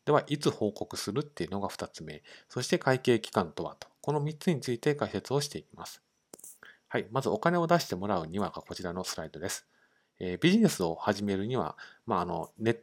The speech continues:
インターネットとかではお金がいらないという話はありますけれども、原則的には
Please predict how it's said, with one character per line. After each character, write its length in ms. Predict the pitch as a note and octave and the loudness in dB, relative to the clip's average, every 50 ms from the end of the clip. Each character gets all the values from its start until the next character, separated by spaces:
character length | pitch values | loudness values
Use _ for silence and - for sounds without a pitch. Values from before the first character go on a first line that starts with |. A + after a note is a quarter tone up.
| - | -8
イ 80 | - B2 | -6 -2
ン 80 | B2 | 4
タ 100 | - D3+ | 6 6
ー 20 | D3+ | 6
ネ 60 | D3+ | 6
ッ 40 | D3+ | 4
ト 100 | - G#2+ | 2 2
と 80 | - - | 0 0
か 80 | F#2 | -2
で 80 | E2+ E2+ | -2 0
は 60 | E2 | -2
お 60 | D#2+ | -2
金 180 | - - G2+ G2+ | -2 0 0 2
が 60 | G2+ | 2
い 60 | F#2+ | 2
ら 80 | F#2+ G2+ | 2 4
な 100 | G2+ G#2 | 4 4
い 60 | G#2+ | 2
と 80 | G#2 - | 2 0
い 20 | |
う 20 | - | -6
話 260 | F#2 F#2 E2+ - F#2 | -4 -4 -6 -6 -8
は 40 | D#2 | -8
あ 40 | |
り 40 | D#2+ | -6
ま 80 | F2+ G#2 | -6 -6
す 120 | - - | -6 -6
け 80 | - F2+ | -6 -6
れ 100 | E2 E2 | -6 -4
ど 100 | G2 C3+ | -2 -2
も、 180 | D3+ C3 F#2+ - - - - - - A#2 A2 | 0 -2 -2 -4 -8 -16 -14 -10 -6 0 2
原 140 | C3 C3+ | 2 2
則 180 | C3 - B2+ C3+ | 2 2 -2 -2
的 220 | C3 B2 - C3+ | -2 -2 -4 -2
に 120 | C#3 E3 G3 | 0 2 4
は 260 | D#3 G2 E2+ - - | 4 4 2 0 -4